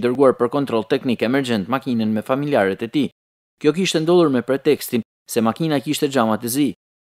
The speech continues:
Nik Gjeloshaj është dërguar në policinë e Podgoricës pasi i njëjti dyshohet se ka fyer dhe nënçmuar policët, raporton Vjesti. Ndërkaq nga drejtoria e policisë nuk kanë dashur të komentojnë rastin, por kanë thënë se masat dhe veprimet policore janë në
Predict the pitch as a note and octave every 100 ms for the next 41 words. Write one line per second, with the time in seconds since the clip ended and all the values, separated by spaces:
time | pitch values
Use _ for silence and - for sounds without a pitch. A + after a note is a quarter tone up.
0 | - F#3 D#3+ F3 D3 A2 A2+ G2+ _ _
1 | F#2 G2 B2 B2+ F3+ E3 D3+ D3 - E3
2 | D3+ C#3+ C3 D3 D#3+ C3 A#2 B2 A#2+ B2+
3 | C3+ C#3 B2 C3 C3 - B2 - B2 C3
4 | - B2+ A#2 - _ - G#2 B2 C#3 -
5 | C3+ B2+ C3+ C#3 A#2 B2+ A2+ _ _ -
6 | F#2+ G#2+ C#3 B2 A2 C#3 C#3+ - A#2+ -
7 | _ _ - C3 D3 F#3+ F3+ C#3+ A#2+ B2
8 | C#3 D#3 F3 D#3 D3 D#3+ E3 F3 A2+ -
9 | - _ - - A#2 C3 D#3+ - D3 C#3
10 | C3+ C3 B2+ D3 D3 C#3 A2+ A#2+ A2+ _
11 | _ - E2+ A2+ B2 - D3+ C#3 C#3+ D3
12 | D3+ D3 C3+ B2+ B2 C#3+ D3 C3+ C#3 C#3+
13 | - B2+ A#2 A#2+ B2